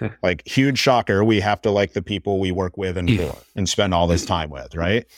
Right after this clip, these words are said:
Speaker 2: Number two, that the job is interesting. Both of those were just under a medium effect size,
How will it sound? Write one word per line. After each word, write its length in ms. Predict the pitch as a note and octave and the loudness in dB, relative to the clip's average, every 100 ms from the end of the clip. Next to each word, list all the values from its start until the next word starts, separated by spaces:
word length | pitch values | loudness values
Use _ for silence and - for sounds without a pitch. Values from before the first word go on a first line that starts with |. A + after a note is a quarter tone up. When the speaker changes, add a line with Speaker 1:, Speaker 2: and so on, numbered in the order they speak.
| _ | _
Speaker 2:
Number 280 | G#2 G2 A2 | -2 0 0
two, 520 | G2+ F#3 C#3+ A#2+ C#3 - | 2 4 6 6 4 2
that 140 | G2+ | 2
the 80 | A2 | 2
job 320 | F#2 G2+ G2+ | 2 2 2
is 120 | F#2+ | 0
interesting. 640 | G#2 F2+ D#2+ - C#2+ C2 - _ _ - | -2 -2 -6 -8 -10 -14 -20 _ _ -6
Both 360 | F#2 C3 E3 E3 | 2 2 4 2
of 100 | A2+ | 4
those 480 | G#2 G2+ G#2+ A2+ | 4 4 2 0
were 200 | A2 G#2+ | 2 0
just 580 | E2+ F2+ G#2 D3 D3+ - - | 0 -2 2 4 2 -2 0
under 360 | C3+ C3 A#2 | 4 6 4
a 80 | G#2 | 4
medium 480 | G#2 G#2 G2+ G2 F#2 | 2 2 2 0 0
effect 300 | E2 F#2+ - | 0 -2 -2
size, 560 | - C2 G#1+ B1+ - | -4 -4 -4 -6 -10